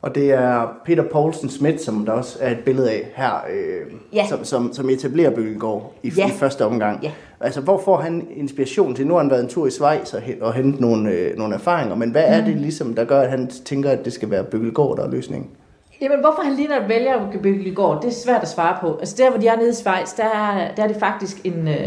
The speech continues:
Speaker 2: en lokal adelsmand, som der egentlig står for... Øh, øh, for, for gården. Altså, han har simpelthen stillet det til rådighed. Det kan man ikke rigtig finde i Danmark. Så i stedet for, så er det, at, øh, Peter Poulsen Schmidt, han får så muligheden for at, at erhverve sig den her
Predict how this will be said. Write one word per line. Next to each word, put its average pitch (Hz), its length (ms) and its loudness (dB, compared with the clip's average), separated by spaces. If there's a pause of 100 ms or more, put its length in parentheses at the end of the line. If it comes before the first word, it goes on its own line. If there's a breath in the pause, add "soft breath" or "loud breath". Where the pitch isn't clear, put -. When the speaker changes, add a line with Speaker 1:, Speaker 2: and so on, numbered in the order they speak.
(360)
Speaker 2:
en 160 360 -4
lokal 202 440 2
adelsmand, 170 460 2
som 170 140 -4
der 156 120 0
egentlig 160 400 2 (200)
står 175 580 0
for... 139 400 -2
Øh, 131 440 -2 (720 loud breath)
øh, - 80 -4 (300)
for, 202 300 2
for 202 160 2
gården. 170 380 0 (180)
Altså, 165 180 -2
han 196 180 4
har 208 100 6
simpelthen 202 360 6
stillet 156 220 -2
det 151 80 -4
til 147 100 -6
rådighed. 151 460 4 (560 loud breath)
Det 269 100 0
kan 262 120 4
man 220 120 4
ikke 214 180 0
rigtig 202 200 -2
finde 190 180 2
i 190 40 2
Danmark. 175 340 2
Så 208 100 0
i 202 60 4
stedet 277 300 4
for, 240 80 4
så 214 100 0
er 233 220 2
det, 240 80 0
at, 165 360 -4
øh, 156 80 -6
Peter 190 240 2
Poulsen 180 280 0
Schmidt, 262 240 -4
han 233 160 -4
får 208 220 2
så 214 120 2
muligheden 226 480 4
for 202 100 -2 (840 loud breath)
at, 170 60 0
at 156 60 -4
erhverve 220 340 2
sig 202 180 -2
den 202 120 -2
her 196 240 2